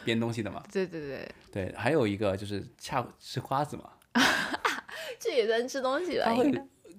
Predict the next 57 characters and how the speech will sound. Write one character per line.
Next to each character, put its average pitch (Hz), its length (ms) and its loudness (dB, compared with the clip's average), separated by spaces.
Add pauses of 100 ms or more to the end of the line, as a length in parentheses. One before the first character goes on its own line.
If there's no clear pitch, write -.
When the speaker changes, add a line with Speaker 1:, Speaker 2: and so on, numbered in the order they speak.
Speaker 1:
导-， 107 200 4
有 113 140 4
些 165 140 4
人 156 100 4
长 107 220 -2
期 143 160 -2 (180)
这 127 100 0
个 113 60 6
恰 107 240 -2
瓜 110 180 -2
子 110 120 -8
会 101 160 -6
导 101 160 -2
致 107 100 -14
那 104 120 -2
个 95 60 -4
瓜， 110 320 -4 (280)
牙 101 120 -4
齿 107 100 -10
上 104 120 -4
面 101 140 -2
有 - 60 -10
个 92 280 -6 (480)
瓜 127 140 4
子 - 80 -2
缝 107 220 -4
的。 - 140 -8
Speaker 2:
啊， 190 120 2
对， 180 160 -2
对， 165 160 -2
对， 156 260 -6
对。 - 140 -12 (480)
Speaker 1:
对， 123 120 2
所 127 120 0
以 - 20 4
我， 107 100 2 (160)
我 107 140 -2
是 107 380 -2 (680)
Speaker 2:
最 226 100 6
讨 208 120 6
厌 165 100 0
吃 175 100 0
瓜 170 160 4
子。 156 160 -2
Speaker 1:
我 107 80 2
是 104 300 4
死 - 160 -6
活 95 140 0
都 104 40 2
不 101 80 -2
愿 107 120 4
意 95 40 2
吃 95 160 -4
瓜-， 95 200 -2
吃 - 320 -10
瓜 95 160 -4
子。 - 120 -12